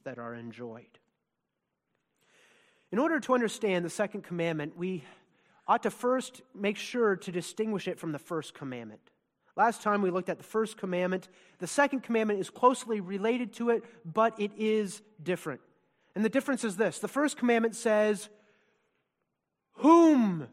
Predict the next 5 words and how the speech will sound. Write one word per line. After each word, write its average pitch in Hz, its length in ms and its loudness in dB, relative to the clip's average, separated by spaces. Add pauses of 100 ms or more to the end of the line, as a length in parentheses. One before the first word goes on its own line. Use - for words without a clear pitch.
shall 254 320 4
you 247 160 2
worship? 285 540 2 (800)
Worship 254 500 2
God 240 640 6